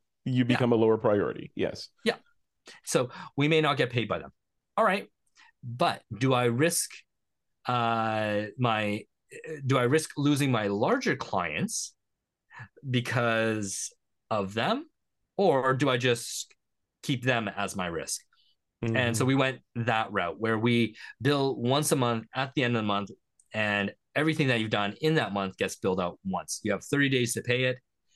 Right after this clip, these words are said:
Speaker 2: And my, and the way that I look at it is, if you're a realtor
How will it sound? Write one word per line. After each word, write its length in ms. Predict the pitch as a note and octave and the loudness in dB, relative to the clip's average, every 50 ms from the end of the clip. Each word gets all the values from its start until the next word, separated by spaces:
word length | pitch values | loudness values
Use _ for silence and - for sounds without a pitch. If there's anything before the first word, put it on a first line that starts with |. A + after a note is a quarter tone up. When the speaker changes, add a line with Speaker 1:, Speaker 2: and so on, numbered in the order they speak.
| _ _ _ _ _ _ _ _ _ - | _ _ _ _ _ _ _ _ _ -4
Speaker 2:
And 160 | C3+ C3 B2+ | -2 0 2
my, 300 | C3 C#3 D3 D3+ D#3+ D#3+ - C#3 C3 - | 2 2 2 2 0 -2 -4 -8 -6 -4
and 100 | D3 C3+ | 0 2
the 40 | C3 | 2
way 120 | C#3+ D3+ | 2 4
that 100 | C#3+ C3 | 4 4
I 120 | C3 D3 | 4 4
look 180 | D#3+ D#3+ C#3+ B2+ | 4 2 2 2
at 160 | B2 A2+ G#2+ | 2 0 0
it 100 | G#2+ G#2+ | 0 -2
is, 400 | G#2+ G#2+ G#2+ G#2+ G#2+ G2 - - _ | 0 0 0 -2 -2 -4 -6 -8 _
if 140 | - A#2 - D3+ | -6 -4 0 0
you're 140 | G3 B3+ | 0 2
a 40 | G#3 | 2
realtor 580 | B2 A#2+ E3+ G3 F#3+ - G#2 E2+ E2 D2+ - | 2 2 2 0 0 0 -2 -2 -2 -4 -8